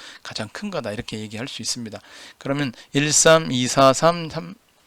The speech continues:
일, 삼, 이, 사, 삼, 육이니까 이따가 땡겨서 정리를 한번 해볼게요. 뭐죠? 여기서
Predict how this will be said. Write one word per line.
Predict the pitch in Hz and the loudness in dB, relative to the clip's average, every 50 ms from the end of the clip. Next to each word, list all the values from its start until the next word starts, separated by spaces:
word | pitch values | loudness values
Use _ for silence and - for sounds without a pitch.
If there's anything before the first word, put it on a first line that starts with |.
| _ _ - _ - | _ _ -20 _ -4
일, | 135 135 147 143 | -2 -2 -2 -2
삼, | 143 - - - 170 165 165 165 - | 0 0 4 6 6 6 6 2 -4
이, | 135 127 131 | -2 -2 -2
사, | - 156 156 160 160 | 2 6 6 6 6
삼, | 151 - 180 196 202 214 233 _ _ _ _ _ _ _ _ | 6 4 4 4 2 -4 -6 _ _ _ _ _ _ _ _
육이니까 | - 127 135 131 139 139 123 110 _ - 123 135 175 - - | -6 -6 -4 -4 -4 -4 -6 -6 _ -2 -2 -2 -2 -4 -6
이따가 | 120 _ 131 120 120 117 | -6 _ -2 -2 -2 -2
땡겨서 | 117 - 175 180 175 165 156 127 - 156 165 165 _ _ - - - - _ _ _ | -2 -4 -6 -4 -4 -6 -6 -6 -6 -8 -8 -10 _ _ -20 -20 -20 -20 _ _ _
정리를 | - - 127 123 123 120 120 120 113 | -10 -8 -6 -6 -4 -4 -4 -4 -4
한번 | 131 135 120 123 | -4 -8 -6 -8
해볼게요. | 143 151 151 139 _ - 120 110 107 113 135 170 202 247 277 - _ _ _ - - - - - - - - - - - - - - _ _ _ _ | -8 -8 -10 -14 _ -12 -8 -6 -2 2 2 2 2 0 -2 -10 _ _ _ -20 -20 -20 -20 -20 -18 -18 -18 -18 -18 -18 -20 -20 -20 _ _ _ _
뭐죠? | - 120 120 117 110 - 165 220 247 285 - - _ | -6 -4 -4 -2 2 2 2 2 2 -2 -6 -12 _
여기서 | 139 127 120 127 120 135 143 117 117 | -6 -4 -4 -4 -2 -2 -2 -2 -2